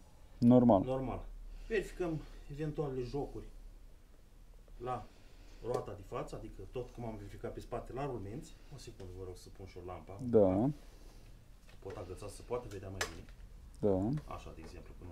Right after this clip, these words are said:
Speaker 2: ne trebuie prea multă lumină. Verificăm așa. Așa văd că nu prezintă, nici așa nu se prezintă jocuri în,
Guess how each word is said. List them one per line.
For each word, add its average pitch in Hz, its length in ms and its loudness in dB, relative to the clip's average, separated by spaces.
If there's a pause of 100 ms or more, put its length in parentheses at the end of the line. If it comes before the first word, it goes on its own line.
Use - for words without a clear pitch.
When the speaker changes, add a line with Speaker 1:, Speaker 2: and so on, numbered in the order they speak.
Speaker 2:
ne 80 60 -14
trebuie 85 360 -12
prea 87 160 -12
multă 87 180 -12 (120)
lumină. 123 280 -10 (680)
Verificăm 220 360 -6
așa. 156 220 -4 (520)
Așa 170 300 -4
văd 165 200 -2
că 147 60 -4 (120)
nu 123 140 -6 (100)
prezintă, 117 440 -10 (640)
nici - 200 -8
așa 139 320 -2 (160)
nu 120 140 -8
se 117 120 -10
prezintă 113 520 -8
jocuri 110 380 -6
în, 98 100 -6